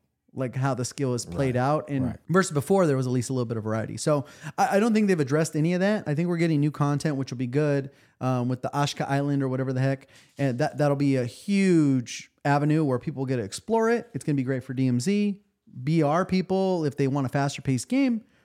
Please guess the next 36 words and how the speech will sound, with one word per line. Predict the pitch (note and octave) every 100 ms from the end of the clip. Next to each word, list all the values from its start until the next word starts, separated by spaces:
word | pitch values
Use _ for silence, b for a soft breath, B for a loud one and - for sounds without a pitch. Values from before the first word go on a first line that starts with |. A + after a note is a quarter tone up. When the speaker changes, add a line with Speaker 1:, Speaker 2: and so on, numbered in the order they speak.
| b
Speaker 1:
Boom. | F#3 G3 G3 B B B
And, | F3+ -
and | G3
I | F3+
think | A#3+ C4+ C4+ -
they | F#3
really | E3 A3 D4
gotta | C#4+ C4
consider, | F#3 - A3+ A3
expl-, | D3 - -
I'm | D#3+
gonna | G3+
say | E3+ E3+
it | C#3+
now, | E3 F#3 D#3
and, | C#3+
and | D3+ C#3+
might, | C#3+ D3
I | D3+
might | D#3+
get | D#3 -
quoted, | E3 D#3 C3 C3
like, | A2+ -
like, | C3 B2
a |
while | B2+ D#3+ C3
Speaker 2:
Right. | F2+
Speaker 1:
from | C#3+
now | C3 B2+
when | B2 C#3
they | C3+ D3
actually | E3 - C3
do | D3 E3
something | B2 G#2
about | G#2 G#2+
it. | A#2+